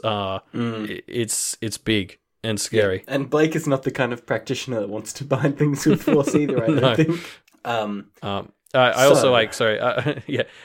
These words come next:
Speaker 1: and then just, just after he sort of figures that out, he's sort of like, "Hmm, I'm gonna have to embrace the fact that, like, it's, it's angry at me now." Uh, and so he wants to use the anger, and so he says, "Your move, little goblin," which, you know, sets it off even more. Uh,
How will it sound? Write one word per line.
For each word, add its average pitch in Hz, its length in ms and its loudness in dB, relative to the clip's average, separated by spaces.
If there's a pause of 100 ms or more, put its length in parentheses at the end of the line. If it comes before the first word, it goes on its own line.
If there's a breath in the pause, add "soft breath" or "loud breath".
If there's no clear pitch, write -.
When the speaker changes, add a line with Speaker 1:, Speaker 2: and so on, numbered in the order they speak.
(120)
Speaker 1:
and 156 160 6
then 151 140 2
just, 147 280 -4
just 143 220 0
after 131 320 2
he 117 180 -2
sort 117 260 -4
of 107 100 -6
figures 117 400 -8
that 113 160 2
out, 110 280 2
he's 117 160 -6
sort 113 200 -2
of 110 40 -2
like, 113 280 0 (260)
"Hmm, 104 360 -6 (280)
I'm 127 160 -6
gonna 139 140 2
have 139 200 2
to - 80 -8
embrace 113 480 0
the 110 120 -6
fact 110 340 0
that, 110 220 -4 (260)
like, 104 340 -8
it's, - 520 -8
it's - 320 -8
angry 123 480 2
at 123 140 0
me 123 120 -2
now." 131 320 0 (340 soft breath)
Uh, 101 420 2
and 110 140 -6
so 117 120 0
he 110 80 4
wants 113 220 0
to 110 60 -2
use 110 200 -2
the 107 100 -2
anger, 117 300 0
and 113 120 -2
so - 120 -4
he 104 60 0
says, 113 280 -4
"Your 117 300 4
move, 110 340 0
little 120 300 -4
goblin," 120 520 2
which, 110 300 -6
you 107 80 -8
know, 95 140 -10
sets - 320 -4
it 107 40 -2
off 98 200 -4
even 98 200 -6
more. 104 280 -2 (340 soft breath)
Uh, 101 440 0